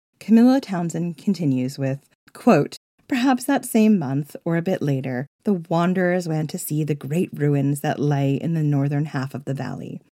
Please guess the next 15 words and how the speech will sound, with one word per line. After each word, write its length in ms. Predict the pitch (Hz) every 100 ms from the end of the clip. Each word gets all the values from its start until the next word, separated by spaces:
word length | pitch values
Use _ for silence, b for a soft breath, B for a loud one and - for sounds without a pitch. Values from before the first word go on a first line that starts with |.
| _
Ruins 440 | 190 220 214 208 196
that 160 | 180
were 120 | - 160 -
famous 400 | 185 180 175 -
to 180 | - 165
everyone 380 | 165 170 165 165
in 100 | 165
their 140 | 165
world 460 | 147 139 135 135 143 _
and 160 | - 170
could 200 | 220 202
be 100 | 254
seen 400 | - 170 156 151
for 160 | 151
miles. 760 | 160 160 143 131 - - 147